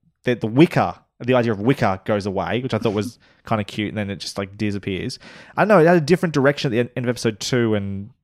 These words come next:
Speaker 1: they went down a different path to fulfill something, and I don't know if it worked as well. And I
Speaker 2: Yeah.
Speaker 1: wonder whether that's why I feel like the ending of this season's compromised, 'cause it sort of, they felt like they were setting things up in the first
Speaker 2: Yeah.
Speaker 1: two episodes
Speaker 2: Well,
Speaker 1: anyway.
Speaker 2: I think, like, it, it, it do-, certainly does struggle when you weight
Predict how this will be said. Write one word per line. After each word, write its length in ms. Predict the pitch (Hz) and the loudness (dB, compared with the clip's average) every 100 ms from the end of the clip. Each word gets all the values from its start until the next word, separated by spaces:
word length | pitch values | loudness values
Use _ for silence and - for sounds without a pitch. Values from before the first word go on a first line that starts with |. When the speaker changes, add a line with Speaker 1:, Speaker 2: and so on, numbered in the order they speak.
| - | -6
Speaker 1:
they 60 | |
went 140 | 127 143 | 0 2
down 100 | 147 | 2
a 40 | |
different 260 | 127 143 117 | 2 0 -2
path 460 | - 120 117 - _ _ _ _ | -2 2 2 0 _ _ _ _
to 80 | - | -8
fulfill 340 | 123 113 143 127 | -4 0 2 2
something, 480 | - 135 - 107 | 0 -2 0 -2
and 100 | 104 | -2
I 40 | 104 | 0
don't 140 | 165 | 0
know 100 | 175 | 0
if 100 | 160 | -2
it 100 | 98 | -2
worked 420 | 117 123 - - - _ _ - | 2 2 2 -6 -20 _ _ -8
as 140 | 113 | -6
well. 400 | 107 92 64 57 _ - | -2 -2 -2 -8 _ -2
And 80 | 135 | 2
I 40 | |
Speaker 2:
Yeah. 80 | 147 | 6
Speaker 1:
wonder 200 | 185 208 | 6 6
whether 180 | 202 170 | 6 6
that's 300 | 160 - - - - - | 2 0 -12 -20 -16 2
why 180 | 135 | 4
I 40 | 135 | 4
feel 160 | - | 2
like 60 | 131 | 0
the 160 | 123 123 | 2 -2
ending 220 | 127 127 | -2 -2
of 80 | 117 | -2
this 100 | 113 | -2
season's 240 | 120 101 | -2 -4
compromised, 520 | - 117 113 95 95 | -8 -8 -6 -6 -6
'cause 100 | - | -8
it 40 | 107 | -8
sort 140 | 127 | -2
of, 160 | 117 95 _ _ _ _ _ _ | -2 -2 _ _ _ _ _ _
they 80 | - | -10
felt 160 | 104 170 | 0 2
like 40 | |
they 40 | 151 | 2
were 60 | |
setting 300 | 143 - 143 | 2 2 0
things 240 | 131 123 110 | 0 -2 0
up 140 | 117 | 0
in 60 | 104 | 0
the 80 | 104 | -6
first 300 | - 110 - | 0 0 0
Speaker 2:
Yeah. 40 | |
Speaker 1:
two 100 | 117 | -4
episodes 240 | 101 101 | -4 -4
Speaker 2:
Well, 100 | - | 2
Speaker 1:
anyway. 120 | 302 381 | 2 2
Speaker 2:
I 40 | |
think, 160 | 480 453 | 0 0
like, 120 | 220 | 0
it, 140 | 220 | 0
it, 220 | 202 226 | -2 -6
it 160 | - 233 | -8 -4
do-, 100 | 269 - | -4 -6
certainly 340 | - 302 311 | -2 -2 0
does 160 | 247 202 | -2 -4
struggle 560 | - - 202 196 196 180 | -6 -4 -2 -2 -2 -2
when 200 | 196 190 | -4 -4
you 140 | 196 | -6
weight 480 | 185 190 190 196 - | -2 -2 -2 -4 -12